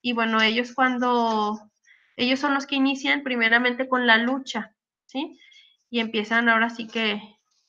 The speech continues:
que la lucha en contra de todo el gobierno que tenía sobajado al pueblo, ¿sí? Y bueno, también se dicta la Constitución de Querétaro,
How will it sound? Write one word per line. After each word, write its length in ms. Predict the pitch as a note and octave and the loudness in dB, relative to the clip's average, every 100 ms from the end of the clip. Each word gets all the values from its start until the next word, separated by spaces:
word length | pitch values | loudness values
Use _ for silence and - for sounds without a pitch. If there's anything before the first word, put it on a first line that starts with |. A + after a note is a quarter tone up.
| _ _ _ _ _ | _ _ _ _ _
que 120 | - | -2
la 120 | A3+ A3+ | 2 2
lucha 300 | A3 A3 B3 | 0 -2 -2
en 160 | B3 | -2
contra 340 | B3 A#3+ B3 B3 | -2 -2 0 0
de 100 | A#3+ | 0
todo 260 | A#3 A3 | -4 -4
el 120 | A3+ A3+ | -2 -4
gobierno 600 | G#3+ A3 A3+ A3 A3+ A#3 | -4 -2 -2 -2 -4 -6
que 100 | A3 | -8
tenía 680 | G#3+ A3 G#3+ G#3+ A3 A3+ | -6 -4 -4 0 2 2
sobajado 600 | A3+ A#3+ A3 A3 A3 G#3+ | 0 0 0 4 4 6
al 140 | G#3+ A3 | 0 -2
pueblo, 380 | A#3 G#3 F#3+ G3 F#3+ _ _ _ - _ | -4 -4 -6 -12 -16 _ _ _ -20 _
¿sí? 280 | - F4 - - - _ _ - | -14 -14 -14 -20 -20 _ _ -10
Y 120 | B3+ | -2
bueno, 260 | A#3+ A#3 | 2 2
también 300 | A#3 A#3+ A#3 | 2 2 0
se 120 | A#3+ A#3+ | 2 0
dicta 320 | C4 C4 B3+ | 0 2 4
la 140 | B3+ | 4
Constitución 640 | B3+ B3 A#3+ A#3 - A#3 | 2 -6 -8 -10 -8 -6
de 140 | A3+ A3+ | -6 -4
Querétaro, 640 | A#3 C4 C4+ C#4 C#4+ F#4 | 2 4 4 6 4 4